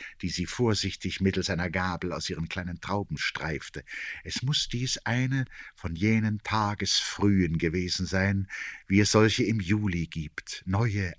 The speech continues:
ausgeruhte Stunden, in denen überall etwas Frohes, Unüberlegtes geschieht. Aus Millionen kleinen, ununterdrückbaren Bewegungen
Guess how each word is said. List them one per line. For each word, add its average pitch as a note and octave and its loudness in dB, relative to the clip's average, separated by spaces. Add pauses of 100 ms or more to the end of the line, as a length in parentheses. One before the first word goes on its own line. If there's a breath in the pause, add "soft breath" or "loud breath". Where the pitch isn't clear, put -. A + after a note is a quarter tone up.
ausgeruhte A2+ 0
Stunden, G2+ 2 (320 loud breath)
in F#2 -4
denen G#2+ 6
überall G#2+ -4
etwas G2 -4
Frohes, A#2 0
Unüberlegtes F#2+ 0
geschieht. - -4 (320 loud breath)
Aus - 2
Millionen C3+ 8
kleinen, B2 4
ununterdrückbaren A#2+ -2
Bewegungen G#2+ 2